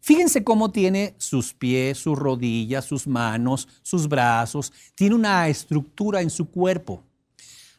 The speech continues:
Así como las arañas bajan y regresan sin dar la espalda, y así como los tigres tienen garras, los seres humanos tenemos un diseño. Y ese diseño es muy interesante.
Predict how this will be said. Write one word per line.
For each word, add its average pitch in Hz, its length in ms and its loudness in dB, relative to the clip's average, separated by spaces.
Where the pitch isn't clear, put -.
Así - 200 0
como 262 180 4
las 196 200 4
arañas 180 480 2
bajan 180 600 0
y 127 120 0
regresan 147 460 0
sin 139 160 0
dar 139 140 0
la 151 120 0
espalda, 127 600 -2
y 135 80 0
así 127 200 0
como 175 240 2
los 139 180 0
tigres 160 340 2
tienen 151 260 -2
garras, 143 500 2
los 156 120 0
seres 208 200 2
humanos 180 320 0
tenemos 156 320 -2
un 156 80 -2
diseño. 160 480 -6
Y 165 80 6
ese 190 160 2
diseño 185 280 2
es 160 80 0
muy 165 200 2
interesante. 156 720 -2